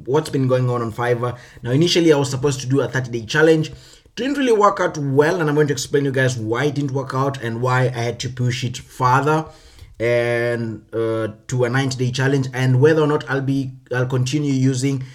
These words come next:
Fiverr. I'll explain to you guys more as the episode continues. Now, I started the Fiverr challenge on the twenty-third of April two thousand and twenty,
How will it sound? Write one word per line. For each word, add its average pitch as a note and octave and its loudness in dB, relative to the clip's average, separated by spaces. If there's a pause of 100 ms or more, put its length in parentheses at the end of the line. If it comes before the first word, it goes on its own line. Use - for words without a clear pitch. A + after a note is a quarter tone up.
(200)
Fiverr. C3+ 2
I'll B2+ 2
explain E3 0
to D3 -4
you D3 0
guys C3 2
more B2+ 2
as A#2 -4
the B2+ -4
episode A#2 -2
continues. A#2 -2 (560)
Now, C#3 -4
I D#3+ 2
started G3 0
the D#3+ 0
Fiverr E3 2
challenge D3 0
on C#3+ 0
the C3+ -4
twenty-third C3+ 0
of B2+ 0
April C3+ 0 (100)
two B2+ -6
thousand C3 0
and B2 -2
twenty, B2 -2